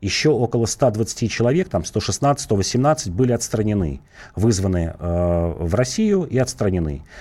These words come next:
Э, например, знаменитый наш разведчик Вилли Фишер, э, он как раз, его миновала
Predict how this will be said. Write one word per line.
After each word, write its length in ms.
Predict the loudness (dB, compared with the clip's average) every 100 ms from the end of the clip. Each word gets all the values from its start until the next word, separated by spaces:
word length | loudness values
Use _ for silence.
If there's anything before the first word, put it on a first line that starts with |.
| -20 -8
Э, 240 | -2 2 2
например, 460 | 2 2 2 2 -4 -8
знаменитый 480 | 0 2 4 4 2
наш 240 | 0 2
разведчик 540 | 0 2 0 -2 -4 -2
Вилли 440 | 0 2 2 0 -4 -20 -20 _ _ -6
Фишер, 520 | -4 0 0 0 -4 -6 -20 -20 -18 -16 -14 -14 -14 -12 -12 -8
э, 500 | 0 4 6 8 6 4
он 140 | 2
как 100 | 2
раз, 380 | 2 0 -4 -8
его 380 | -4 0 2 4
миновала 580 | 4 4 4 4 2